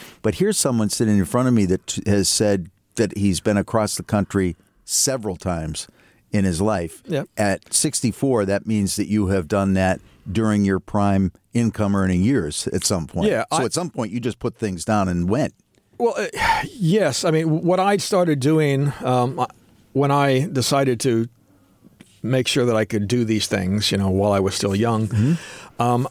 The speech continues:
Speaker 2: I started, uh, saving up my vacation time, for
Speaker 1: Mm,
Speaker 2: example,
Speaker 1: mm-hmm.
Speaker 2: right? I would do a year, right, and where I would take, you know, only a, maybe a week vacation during that year. And then I would bank all my other vacation time.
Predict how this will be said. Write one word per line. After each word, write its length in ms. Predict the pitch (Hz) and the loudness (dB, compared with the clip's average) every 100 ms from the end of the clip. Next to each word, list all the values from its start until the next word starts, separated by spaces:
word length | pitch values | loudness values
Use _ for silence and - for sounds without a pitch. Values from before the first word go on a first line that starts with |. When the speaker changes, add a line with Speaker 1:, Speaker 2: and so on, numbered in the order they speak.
| - | -2
Speaker 2:
I 360 | 120 123 120 | 0 2 2
started, 680 | 110 - 135 139 131 120 117 | 0 -2 0 2 2 0 0
uh, 240 | 123 117 107 | 2 2 0
saving 360 | - 131 120 | 0 0 0
up 120 | 120 | -2
my 120 | 123 117 | 0 0
vacation 480 | 110 110 107 101 | 0 0 0 -2
time, 280 | 95 90 87 | -2 -2 -4
for 100 | - | 0
Speaker 1:
Mm, 120 | 113 120 | 2 4
Speaker 2:
example, 340 | 101 78 - | 2 0 -4
Speaker 1:
mm-hmm. 220 | 101 90 110 | 0 2 2
Speaker 2:
right? 160 | 113 | 0
I 180 | - 123 | 0 0
would 340 | 123 120 113 104 - _ _ - - - _ | 2 2 0 -6 -18 _ _ -20 -20 -20 _
do 160 | 139 147 | 0 4
a 40 | |
year, 600 | 143 160 175 120 135 180 - _ _ _ | 4 4 4 2 0 -4 -18 _ _ _
right, 240 | 107 123 - | 0 0 2
and 300 | 120 117 117 | 2 2 2
where 180 | 120 | 4
I 140 | 120 120 | 4 2
would 280 | 120 117 107 | 2 0 0
take, 260 | 117 117 - - - - - _ _ | 0 0 -4 -18 -20 -20 -20 _ _
you 100 | 117 | -2
know, 120 | 110 | 0
only 240 | 110 117 113 | 2 4 4
a, 160 | 107 | 4
maybe 340 | 107 104 117 110 | 4 2 2 4
a 60 | 101 | 4
week 260 | 117 120 | 2 0
vacation 760 | 120 113 120 131 123 - - - | 0 0 2 0 0 -4 -6 -2
during 280 | 104 104 101 | 2 4 4
that 140 | 92 | 4
year. 200 | 117 117 | 2 2
And 100 | 95 | 2
then 100 | 107 | 0
I 60 | 110 | 2
would 200 | 107 104 | 2 0
bank 340 | 131 143 135 | -2 0 -2
all 180 | - 110 | 0 0
my 180 | 104 107 | 2 2
other 200 | 156 139 | 0 0
vacation 540 | 98 95 90 95 82 | 0 0 -2 -2 -4
time. 340 | 87 - 87 | -2 -2 -2